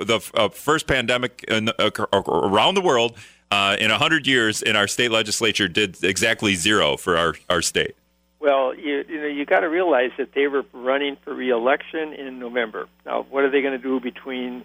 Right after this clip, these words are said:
Speaker 2: you know, April, yeah, May, June, July, August, September, October? They're running for re-election. We're, we're paying their salaries so they can run for re-election.
Speaker 1: Okay.
Speaker 2: Well, of course.
Speaker 1: Well, pass some stuff, and then you can go, "Hey, I'm running for re-election. Look at the thing I passed."
Speaker 2: It's, uh,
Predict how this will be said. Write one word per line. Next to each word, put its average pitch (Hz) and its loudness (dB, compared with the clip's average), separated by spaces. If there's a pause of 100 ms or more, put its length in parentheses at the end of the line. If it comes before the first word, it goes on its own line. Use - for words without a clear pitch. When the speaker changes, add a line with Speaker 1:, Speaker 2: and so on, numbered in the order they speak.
(100)
Speaker 2:
you 139 -10
know, 127 0
April, 135 -2
yeah, 127 0
May, 135 -2
June, 147 -4
July, 131 2
August, 127 0
September, 127 -10
October? 123 -4 (360)
They're 151 2
running 165 2
for - -14
re-election. 165 0
We're, 139 -10
we're 143 -6
paying 147 -14
their 143 -8
salaries 151 2
so 143 -6
they 131 -4
can 127 -6
run 127 -6
for - -10
re-election. 135 0 (360)
Speaker 1:
Okay. 82 0 (640)
Speaker 2:
Well, 147 2 (200)
of - -20
course. 240 -8 (540)
Speaker 1:
Well, 101 4
pass 143 2
some 139 2
stuff, - 2
and 101 2
then 113 2
you 120 2
can 110 0
go, 101 4
"Hey, 135 4
I'm 107 0
running 127 0
for 131 0
re-election. 120 2
Look 101 0
at 110 2
the 95 0
thing 113 0
I 95 2
passed." 76 -2 (360)
Speaker 2:
It's, - -2
uh, 147 2